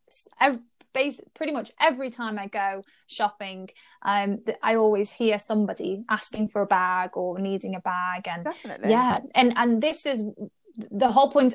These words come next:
Speaker 1: of this, uh, podcast is to talk about that mindset. It's
Speaker 2: Mm.
Speaker 1: not just about buying the things, it's about changing that mindset. So it's how you kind of rewire your brain to
Speaker 2: Mm.
Speaker 1: sort of think ahead. And yeah, it's ho-, it's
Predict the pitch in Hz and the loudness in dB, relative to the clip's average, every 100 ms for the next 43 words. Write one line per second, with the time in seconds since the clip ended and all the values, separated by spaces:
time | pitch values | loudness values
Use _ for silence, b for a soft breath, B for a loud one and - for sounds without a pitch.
0 | - 208 - 214 214 - - 196 190 - | 2 -4 -2 -4 -2 -8 -8 -6 -6 -2
1 | 247 233 190 - 214 214 - - 208 - | -2 -2 -8 -6 -6 -6 -8 -8 -8 -6
2 | 180 - 180 190 196 196 196 196 - - | -10 -8 -8 -4 -2 -4 -6 -8 -6 -8
3 | - - - 202 196 226 233 220 - 220 | -8 -12 -4 -4 2 4 6 2 -2 -10
4 | - 214 190 - 185 190 190 196 208 190 | -6 -6 -4 -2 -2 -4 -10 -10 -10 -8
5 | 196 196 214 - 220 214 - 220 214 233 | -10 -8 -8 -4 -2 -2 -2 2 4 4
6 | 233 208 208 202 196 190 - - - - | 4 -2 -2 -2 -2 -4 -6 -6 -6 -16
7 | B B B - - 202 196 - - - | B B B 0 4 6 4 -2 -20 -10
8 | - 233 - 240 247 247 247 254 226 208 | -6 -6 -2 4 6 4 0 0 0 -2
9 | 202 208 277 254 240 247 247 233 202 208 | -4 0 2 2 4 4 4 0 -4 -4
10 | 220 226 185 185 190 196 208 147 185 - | -6 -2 -2 -2 -4 -2 -2 -4 -8 -16
11 | b b _ - 233 233 214 233 220 208 | b b _ -4 0 0 -2 -2 2 2
12 | 190 - 247 277 226 226 - - 277 240 | 0 -2 4 4 2 -2 -2 0 -2 -4